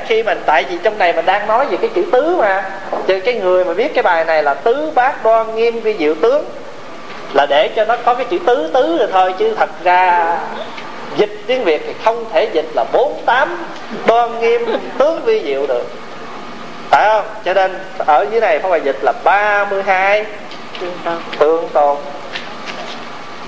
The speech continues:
Speaker 1: Cho nên hôm rồi mình học cái chỗ mà tam miệu tam bồ đề đó,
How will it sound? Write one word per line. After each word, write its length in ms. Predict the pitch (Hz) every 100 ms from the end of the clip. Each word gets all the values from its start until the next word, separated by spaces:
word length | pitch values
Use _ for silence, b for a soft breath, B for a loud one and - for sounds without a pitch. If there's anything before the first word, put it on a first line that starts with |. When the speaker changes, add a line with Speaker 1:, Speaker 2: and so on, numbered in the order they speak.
| - - - - - -
Speaker 1:
Cho 100 | 170
nên 140 | 175
hôm 160 | 175 180
rồi 220 | 175 151
mình 120 | 151 -
học 120 | 156
cái 80 | 214 208
chỗ 200 | 147 214
mà 60 | 180
tam 340 | - 185 185
miệu 200 | 151 151
tam 280 | 170 185 175
bồ 140 | 151
đề 260 | 151 151 151
đó, 100 | 170